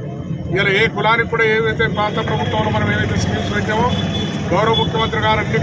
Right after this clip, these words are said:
కులాలు బాగుపడాలి, అన్ని ఎవరి వృత్తి వాళ్ళు చేసుకోవాలని చెప్పి, ఎవరి వృత్తికి వాళ్ళకి సాయం చేశారో, ఆ వృత్తులన్నీ కూడా అరగదొక్కేసి,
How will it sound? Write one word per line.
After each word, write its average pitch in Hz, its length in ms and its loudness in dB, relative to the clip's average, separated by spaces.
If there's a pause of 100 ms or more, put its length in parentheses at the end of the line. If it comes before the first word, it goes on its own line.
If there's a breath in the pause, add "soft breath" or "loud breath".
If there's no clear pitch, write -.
కులాలు 214 320 2
బాగుపడాలి, 214 560 2 (520)
అన్ని 226 160 0 (120)
ఎవరి 170 260 4
వృత్తి - 280 -2
వాళ్ళు 226 220 4
చేసుకోవాలని 226 540 2
చెప్పి, 220 260 2 (480)
ఎవరి 226 220 2
వృత్తికి 240 300 -2
వాళ్ళకి 214 260 0
సాయం 202 260 0
చేశారో, 208 340 -2 (420)
ఆ 180 120 4
వృత్తులన్నీ 220 520 -2
కూడా 208 140 0
అరగదొక్కేసి, 202 640 -2